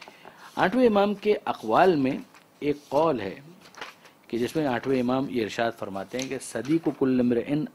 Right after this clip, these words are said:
अक़्लुहु व अदुव्वुहु जहलुहु",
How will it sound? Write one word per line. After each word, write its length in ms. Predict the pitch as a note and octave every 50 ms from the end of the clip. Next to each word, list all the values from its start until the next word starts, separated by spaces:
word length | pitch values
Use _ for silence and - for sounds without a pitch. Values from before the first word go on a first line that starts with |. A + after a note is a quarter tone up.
| -
अक़्लुहु 580 | A#2 - - - F#2+ F#2 F2+ E2 A2+ C#3+ D#3+ E3+ D#3+ - - - - - - - G#2+
व 100 | A2 - -
अदुव्वुहु 720 | A2+ A2 A2 C#3 D#3 D#3 C3 A#2 A#2 G#2+ G#2 A#2+ B2 B2 B2 C#3 - - - F#2
जहलुहु", 380 | G#2 G2 - - E2 F2+ G2+